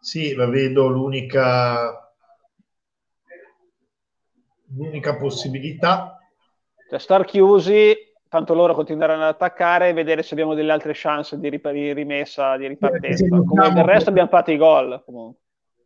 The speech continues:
Speaker 1: Anche se non siamo proprio la squadra da star chiusi, perché
Speaker 2: No, per niente, per niente. E onestamente, o-, come uomini non abbiamo neanche gli uomini più che altro per le ripartenze, perché Saponara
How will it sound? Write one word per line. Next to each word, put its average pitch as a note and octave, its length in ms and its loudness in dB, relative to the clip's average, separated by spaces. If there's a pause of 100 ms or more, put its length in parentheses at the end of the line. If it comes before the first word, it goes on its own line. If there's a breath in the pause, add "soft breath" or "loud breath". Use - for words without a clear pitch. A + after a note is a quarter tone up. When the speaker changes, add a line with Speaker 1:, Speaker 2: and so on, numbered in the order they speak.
(400)
Speaker 1:
Anche E3+ 280 -2
se F3+ 140 0
non E3 140 -2
siamo F3 240 -2
proprio F3+ 320 -2
la D3 100 0
squadra E3 480 0
da C#3 220 -6
star D3+ 340 -6
chiusi, A#2 500 -8
perché A#2 440 -14 (800)
Speaker 2:
No, D3 280 -14
per D#3 180 -4
niente, D3 480 -4 (240)
per C#3+ 140 -8
niente. C3+ 420 -14 (280)
E E3+ 160 -2
onestamente, G#3+ 600 2
o-, G#3 120 8
come F#3+ 220 4
uomini A#3 360 6
non F3+ 140 0
abbiamo E3+ 260 2
neanche F#3+ 300 -2
gli F3 60 0
uomini E3 320 2
più D#3+ 140 -6
che E3+ 100 -4
altro D#3 180 2
per D3+ 120 -4
le D3 80 0
ripartenze, D3+ 600 -4
perché C#3+ 240 -6
Saponara G3 680 0